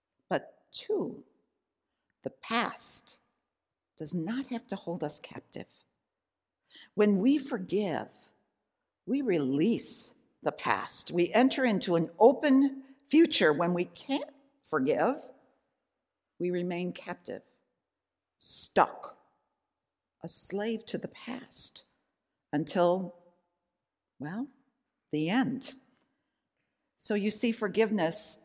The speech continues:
dear friends, is freedom. It's a freedom God offers us.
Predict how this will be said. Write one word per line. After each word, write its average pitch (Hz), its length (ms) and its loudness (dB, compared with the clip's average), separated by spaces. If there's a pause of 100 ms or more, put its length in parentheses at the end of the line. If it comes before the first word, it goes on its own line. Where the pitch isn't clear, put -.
dear 156 160 2
friends, 135 720 0
is 151 220 -6 (220)
freedom. 185 420 0 (960)
It's 196 200 4
a 202 60 6
freedom 247 840 6
God 160 360 8
offers 233 440 2
us. - 440 -8